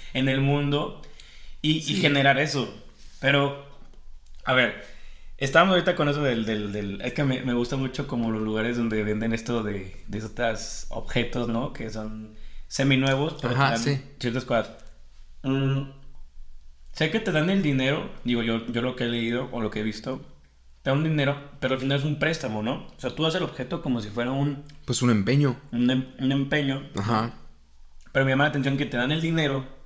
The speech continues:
Speaker 1: dejas el objeto, pero tú tienes que seguir pagando para que te regresen el objeto, ¿no?
Speaker 2: Sí.
Speaker 1: La idea es que nunca sea así. Entonces,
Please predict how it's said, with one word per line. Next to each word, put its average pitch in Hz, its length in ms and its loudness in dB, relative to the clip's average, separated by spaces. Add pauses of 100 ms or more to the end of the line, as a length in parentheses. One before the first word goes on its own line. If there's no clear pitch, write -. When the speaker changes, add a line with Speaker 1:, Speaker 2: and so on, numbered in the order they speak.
(420)
Speaker 1:
dejas 123 260 0
el 156 80 2
objeto, 135 460 -4 (480)
pero 127 140 -2
tú 120 80 -6
tienes 147 180 0
que 156 80 -4
seguir 139 340 0
pagando 127 540 4 (460)
para 131 160 4
que 123 80 0
te 131 100 -2
regresen 120 320 0
el 110 80 -2
objeto, 117 380 -4
¿no? 113 120 -4
Speaker 2:
Sí. 135 140 2
Speaker 1:
La 117 80 4
idea 120 200 2
es 127 100 -6
que 147 100 -4
nunca 131 340 0
sea 135 140 -2
así. 131 240 -6 (640)
Entonces, 170 340 0